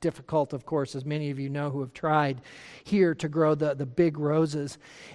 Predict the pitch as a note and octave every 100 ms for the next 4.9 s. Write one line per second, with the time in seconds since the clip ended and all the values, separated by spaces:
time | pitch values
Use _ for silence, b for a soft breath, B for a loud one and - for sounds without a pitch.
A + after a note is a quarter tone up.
0 | - F#3 F3+ F3 D#3+ F3 F3+ F3 D#3 -
1 | E3+ E3+ E3+ G#3 - F#3 E3+ E3+ F3+ E3
2 | D3+ D#3 D3+ - - G#3+ - G3+ E3+ D#3+
3 | - - G3+ - F3 - - F3 E3+ D#3
4 | - C#3+ C#3 - - D3+ C3+ A#2+